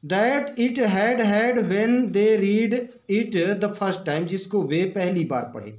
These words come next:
थे। "जी," said Tommy, Tommy ने कहा, said Tommy,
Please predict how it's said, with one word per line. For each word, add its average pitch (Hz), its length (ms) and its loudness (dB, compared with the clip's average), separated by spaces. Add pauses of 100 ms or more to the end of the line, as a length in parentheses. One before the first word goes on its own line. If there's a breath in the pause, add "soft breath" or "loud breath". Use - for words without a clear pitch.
थे। - 140 -20 (1400 soft breath)
"जी," 233 560 0
said 185 400 -4
Tommy, 135 440 -2 (500)
Tommy 160 320 0
ने 165 160 2
कहा, 156 500 -2 (2000)
said 196 260 -2
Tommy, 151 380 -2